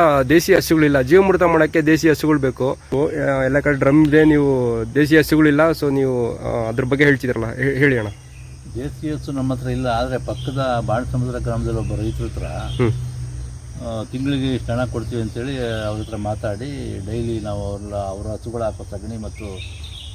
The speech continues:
Speaker 2: ಗಂಜಲವನ್ನು ನಾವು ತಗೊಂಬರ್ತೀವಿ.
Speaker 1: ಹ್ಮ್.
Speaker 2: ತಗೊಂಬಂದು ಅದರಲ್ಲಿ ನಾವು ಜೀವಾಮೃತ ಮಾಡ್ತೀವಿ.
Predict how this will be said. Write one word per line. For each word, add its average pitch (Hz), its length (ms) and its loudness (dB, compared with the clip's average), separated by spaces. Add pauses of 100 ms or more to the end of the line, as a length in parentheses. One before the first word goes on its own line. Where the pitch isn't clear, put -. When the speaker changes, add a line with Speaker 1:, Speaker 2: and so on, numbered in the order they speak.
(160)
Speaker 2:
ಗಂಜಲವನ್ನು 110 580 -4
ನಾವು 123 160 -6
ತಗೊಂಬರ್ತೀವಿ. 98 580 -8 (120)
Speaker 1:
ಹ್ಮ್. 113 160 -2 (340)
Speaker 2:
ತಗೊಂಬಂದು 131 540 -6
ಅದರಲ್ಲಿ 113 400 -6
ನಾವು 113 160 -4
ಜೀವಾಮೃತ 95 440 -6
ಮಾಡ್ತೀವಿ. 85 440 -10